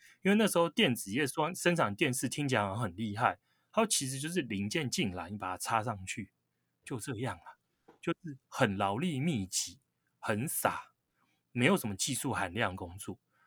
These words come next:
所以政府就没有把它特别落入一个要保护的产业里面。那所以也在这个很巧的一个巧合里面，所以外国人就来啦，因为这个东西没有黑名单嘛，他们就可以进来，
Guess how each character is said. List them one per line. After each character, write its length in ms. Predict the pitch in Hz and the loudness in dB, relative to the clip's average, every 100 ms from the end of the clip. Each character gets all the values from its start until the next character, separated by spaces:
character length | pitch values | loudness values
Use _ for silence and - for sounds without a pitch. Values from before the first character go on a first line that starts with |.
| _ | _
所 140 | - 156 | 4 6
以 20 | |
政 240 | 233 147 | 8 6
府 140 | 123 95 | 4 -2
就 160 | 165 | 0
没 120 | 143 | 4
有 100 | 170 | 4
把 180 | 147 95 | 4 2
它 60 | 101 | -2
特 300 | - 208 104 | 4 4 4
别 200 | 104 95 | 2 -2
落 280 | 110 165 117 | 2 4 4
入 180 | 131 123 | 2 0
一 40 | |
个 120 | 101 | -2
要 140 | 104 131 | 0 2
保 200 | 101 90 | 2 0
护 220 | 135 104 | 0 0
的 80 | 95 | 0
产 240 | 104 87 | -4 -2
业 100 | 117 | -2
里 140 | 95 | -2
面。 240 | 87 110 - _ _ _ _ | -4 -4 -4 _ _ _ _
那 100 | - | 4
所 160 | 190 233 | 4 4
以 100 | 175 | 2
也 140 | 117 | 0
在 180 | 104 185 | 0 -2
这 160 | 139 214 | 0 -4
个 120 | 127 | -4
很 440 | - - 120 196 302 | -4 -2 0 0 2
巧 440 | - - 131 95 | 4 6 6 2
的 120 | 110 | -2
一 40 | 120 | -2
个 120 | 131 | -2
巧 200 | - 98 | -2 -4
合 100 | 101 | -4
里 140 | 98 | -6
面， 240 | 95 120 - _ _ _ _ | -2 -4 -4 _ _ _ _
所 120 | - 135 | 2 6
以 40 | |
外 180 | 160 120 | 8 8
国 100 | 110 | 6
人 80 | 101 | 4
就 80 | |
来 180 | 117 98 | 4 4
啦， 300 | 95 98 120 - | 4 2 0 -4
因 80 | 131 | -4
为 40 | |
这 120 | 131 | 0
个 80 | 143 | 2
东 140 | 127 131 | 4 2
西 40 | |
没 120 | 139 | 2
有 100 | 135 | 2
黑 120 | 120 | 2
名 180 | 127 107 | 0 0
单 180 | 98 110 | 0 0
嘛， 100 | 107 - | 0 -4
他 60 | |
们 60 | 113 | -6
就 100 | 123 | -4
可 60 | |
以 40 | 101 | -4
进 180 | 131 | -4
来， 80 | 104 | -4